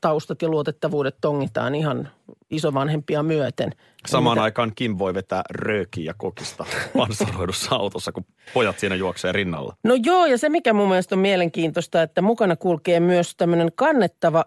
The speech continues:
Speaker 1: henkilökohtainen W C. Että kun aika on ja pitää käydä,
Speaker 2: Aika
Speaker 1: luonto,
Speaker 2: on.
Speaker 1: niin, kun luonto kutsuu, niin tota, mennään sinne ihan omaan mukana tulevaan kopperoon, koska, äh,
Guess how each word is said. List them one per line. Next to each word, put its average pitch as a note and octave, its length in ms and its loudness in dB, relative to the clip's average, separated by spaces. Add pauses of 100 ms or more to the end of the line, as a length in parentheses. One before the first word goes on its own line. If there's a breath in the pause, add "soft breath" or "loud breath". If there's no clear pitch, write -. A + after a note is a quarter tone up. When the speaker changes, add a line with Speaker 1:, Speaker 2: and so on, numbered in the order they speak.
(140)
Speaker 1:
henkilökohtainen D#3+ 1120 2
W G#3 40 2 (260)
C. - 360 -10 (1080 loud breath)
Että E3 280 -2
kun D#3+ 280 0 (520)
aika G3+ 360 2
on D#3+ 280 2 (480 soft breath)
ja D3 80 -2
pitää D3 320 0
käydä, F#3+ 300 4
Speaker 2:
Aika F#3 320 6
Speaker 1:
luonto, E3 500 6
Speaker 2:
on. A2+ 300 2
Speaker 1:
niin, E3+ 320 2
kun F#3 140 -2
luonto A3+ 280 2
kutsuu, C#3 680 -2 (520 loud breath)
niin C3+ 240 0
tota, C#3+ 360 0 (340)
mennään D#3+ 360 2
sinne D#3 220 0
ihan E3 200 2
omaan C#3 360 0
mukana D#3 300 -2
tulevaan C#3 420 -2
kopperoon, D3 640 -2
koska, - 280 -4
äh, - 60 0